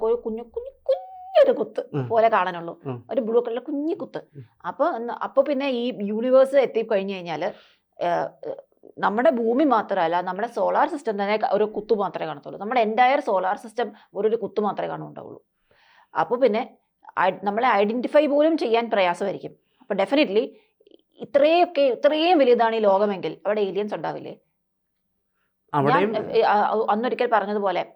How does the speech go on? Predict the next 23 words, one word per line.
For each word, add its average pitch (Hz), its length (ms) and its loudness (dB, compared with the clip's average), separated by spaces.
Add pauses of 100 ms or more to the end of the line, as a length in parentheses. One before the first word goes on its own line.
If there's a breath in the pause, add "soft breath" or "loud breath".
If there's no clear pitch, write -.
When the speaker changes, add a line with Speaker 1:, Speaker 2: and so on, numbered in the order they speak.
Speaker 1:
ഈ 214 60 -4
പ്രപഞ്ചത്തെ 214 580 -6
സൃഷ്ടിച്ചിരിക്കുന്നത് 214 760 -4
എല്ലാ 190 240 0
ആറ്റംസ് 202 560 -2
കൊണ്ടാണ്. 170 380 -4
Speaker 2:
ഉം. 127 180 -6 (300 loud breath)
Speaker 1:
ആ, - 240 -8
മാത്-, 196 440 -2
അത് - 320 -6 (100)
ശാസ്ത്രീയപരമായി 294 1040 2
പറയാം, 180 220 0
അല്ല 208 140 -2 (100)
കണക്കിന്റെ 220 500 0
ഇത് 202 220 -4
വെച്ച് 196 140 -6
പറഞ്ഞു 180 260 -6
കഴിഞ്ഞാൽ 175 280 -8 (100)
Speaker 2:
ഉം. 139 160 -8
Speaker 1:
എല്ലാം 220 340 0
റിപ്പീറ്റ് 220 380 -4
അടിക്കും. - 300 -6
Speaker 2:
ഉം. 120 160 -10